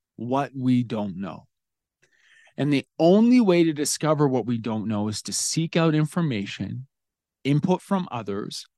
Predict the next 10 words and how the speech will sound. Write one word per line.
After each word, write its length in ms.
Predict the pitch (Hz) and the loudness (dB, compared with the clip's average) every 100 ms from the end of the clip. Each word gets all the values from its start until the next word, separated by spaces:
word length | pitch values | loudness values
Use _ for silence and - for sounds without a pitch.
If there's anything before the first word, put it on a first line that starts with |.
| _ _ _ | _ _ _
or 140 | - - | -8 -4
input 320 | 151 135 151 | -4 -2 -2
from 180 | - 151 - | -2 -6 -4
other 200 | 120 120 | -4 -4
sources. 760 | - - 120 117 - - - - _ _ _ - _ _ - | -4 -2 -2 -2 -6 -12 -18 -20 _ _ _ -20 _ _ -12
A 80 | |
commitment 800 | - - 151 160 185 220 233 233 - | -8 -2 2 6 6 4 2 0 -4
to 160 | - 170 | -4 -2
lifelong 760 | 143 151 180 - 165 151 151 | 2 2 2 0 2 2 2
learning 760 | 135 135 147 151 139 95 104 117 | 0 0 0 0 -2 -4 -8 -12